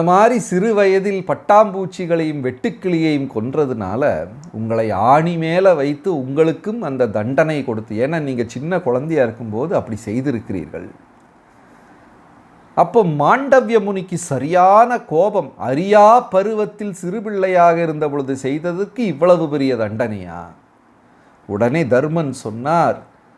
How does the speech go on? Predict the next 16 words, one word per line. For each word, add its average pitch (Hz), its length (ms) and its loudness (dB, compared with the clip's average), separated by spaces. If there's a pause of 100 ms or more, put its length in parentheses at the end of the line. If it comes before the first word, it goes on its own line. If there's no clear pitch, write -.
(340)
"பெரியவர்கள் 165 720 2
செய்தாலும் 120 600 -2
சிறியவர்கள் 143 800 0
செய்தாலும் 113 600 -2
தவறு 131 360 -2
தவறுதான். 110 640 0 (760)
நெருப்புல 190 640 4
போய் 190 300 2
ஒரு 180 260 2
குழந்தை 202 500 2
விரலை 180 420 2
வைத்தாலும் 170 540 0
நெருப்பு 170 420 -2
யோசிக்காது, 170 720 2
'ஐயோ 143 600 2
பாவம் 147 420 4